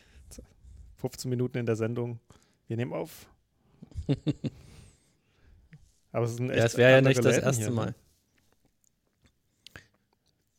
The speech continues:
Speaker 2: Domestic Transfers.
Speaker 1: Es war jetzt auch ein bisschen mehr so Straßenverkäufe und sowas.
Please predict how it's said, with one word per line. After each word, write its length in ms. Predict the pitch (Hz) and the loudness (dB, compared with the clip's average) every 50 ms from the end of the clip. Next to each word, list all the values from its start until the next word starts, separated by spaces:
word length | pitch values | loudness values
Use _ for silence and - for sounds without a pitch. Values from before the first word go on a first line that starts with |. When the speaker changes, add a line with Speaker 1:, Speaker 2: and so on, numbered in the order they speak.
| _ | _
Speaker 2:
Domestic 720 | - 123 120 117 107 104 107 117 - - - 127 - - - | -10 -8 -6 -4 -4 -4 -4 -6 -8 -10 -10 -12 -12 -12 -14
Transfers. 840 | - - 113 123 139 - - - - 131 120 113 113 - - - _ - - - _ _ _ _ _ _ _ _ _ _ _ _ _ _ _ _ _ _ _ _ _ _ _ _ _ _ _ _ _ _ _ _ _ _ _ | -14 -10 -8 -8 -10 -10 -14 -14 -12 -10 -10 -10 -10 -12 -16 -20 _ -20 -20 -20 _ _ _ _ _ _ _ _ _ _ _ _ _ _ _ _ _ _ _ _ _ _ _ _ _ _ _ _ _ _ _ _ _ _ _
Speaker 1:
Es 60 | - - | -6 -4
war 100 | 113 110 | -4 -2
jetzt 120 | 117 - | -2 -4
auch 100 | 127 113 123 | -6 -8 -8
ein 100 | 135 127 | -10 -8
bisschen 240 | 123 127 - 135 123 | -10 -8 -6 -6 -6
mehr 120 | 120 120 | -4 -4
so 100 | 113 117 | -6 -6
Straßenverkäufe 800 | - - - 113 135 - 151 127 - 113 - - - 110 110 104 | -10 -8 -6 -6 -6 -6 -8 -10 -10 -10 -8 -6 -4 -4 -4 -4
und 140 | 113 113 110 | -8 -8 -8
sowas. 360 | 113 110 110 110 107 - - | -8 -8 -8 -8 -10 -12 -18